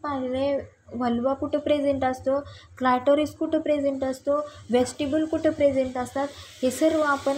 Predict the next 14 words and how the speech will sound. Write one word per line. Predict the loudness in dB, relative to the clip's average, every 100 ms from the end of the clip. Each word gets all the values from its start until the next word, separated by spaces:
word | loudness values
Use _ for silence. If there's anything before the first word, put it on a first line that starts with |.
| -4 -6
external | -6 -2 0 0 0 0
genitalia-मध्ये | 0 0 0 0 0 0 0
पाहिलेलं | 2 0 0 -2
आहे. | -2 -2
म्हणजे | 0 0 0 -4 -16 -2
हा | 0
भाग | 2 2 2 -2 -12 -20 -20 -20 -18 -2
नाही | 2 4 2
पाहिला | 0 -2 0
तरी | 0 0
चालेल, | -2 -2 -2
पण | -4 -4
आपल्या | -2 -2 -2 -2
माहितीसाठी | -2 -4 -2 -2 -2 -2 -8